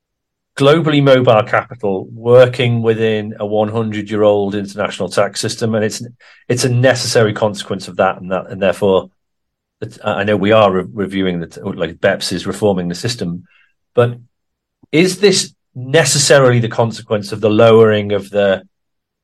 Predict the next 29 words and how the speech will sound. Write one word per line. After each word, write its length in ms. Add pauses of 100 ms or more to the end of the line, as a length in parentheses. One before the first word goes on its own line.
(140)
uh, 60 (1600)
freedom 320
of 80
movement 320
of 100
capital, 680 (480)
uh, 240
barriers? 1080
You 120
know, 180
you 180
can 200
move, 200
money 220
can 140
move 240
quickly 320
between 360
countries. 540 (800)
Does 180
that 240
then 480
lead 340 (120)
to, 440 (840)
because 220
that 200
creates 340
a 80
disconnect 920